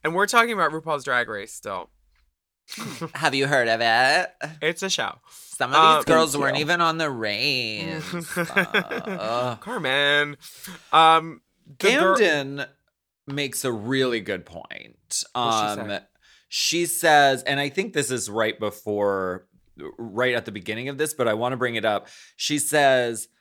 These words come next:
Speaker 2: "The reason this is all happening is because the girls were playing it too safe in Snatch Game." And even Daya said it herself. She was like,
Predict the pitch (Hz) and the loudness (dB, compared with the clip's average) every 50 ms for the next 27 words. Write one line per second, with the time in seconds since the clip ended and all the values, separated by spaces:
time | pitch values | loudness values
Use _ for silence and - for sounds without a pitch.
0 | _ _ - 123 127 127 117 135 165 214 254 196 180 175 143 131 131 120 - 117 | _ _ -2 -2 0 0 0 -2 -4 -6 -4 -2 -2 -2 -2 -2 -4 -4 -4 -6
1 | 110 120 113 107 98 113 123 127 123 - 117 117 110 104 98 - - 104 - - | -2 0 0 0 0 0 -2 -2 -2 -4 -8 -8 -8 -10 -12 -12 -14 -16 -14 -12
2 | 101 92 73 - 92 - 104 110 120 123 117 98 90 - - 95 98 98 95 98 | -14 -14 -12 -14 -12 -6 -4 -4 -4 -4 -6 -8 -12 -14 -14 -12 -10 -8 -8 -10
3 | 87 82 69 - _ - - - 104 101 107 107 - - - - 87 85 85 82 | -10 -14 -16 -18 _ -12 -12 -10 -10 -10 -12 -12 -12 -14 -10 -10 -8 -8 -8 -10
4 | - - - 87 80 80 - - - 71 65 64 - - - - - 73 78 82 | -14 -16 -18 -18 -16 -16 -16 -12 -12 -10 -12 -12 -14 -16 -16 -14 -12 -14 -12 -12
5 | 90 120 131 156 180 330 302 196 139 117 120 139 170 247 185 113 - - - 113 | -10 -8 -6 -6 -6 -6 -2 2 4 4 6 4 4 2 0 0 -2 -2 -2 -2
6 | 113 120 101 101 117 113 - - 123 131 156 - - - 135 123 120 92 - - | -2 -2 -2 -4 -4 -6 -4 -2 0 0 0 0 -4 -6 -6 -6 -6 -2 -2 -4
7 | - - | -4 -4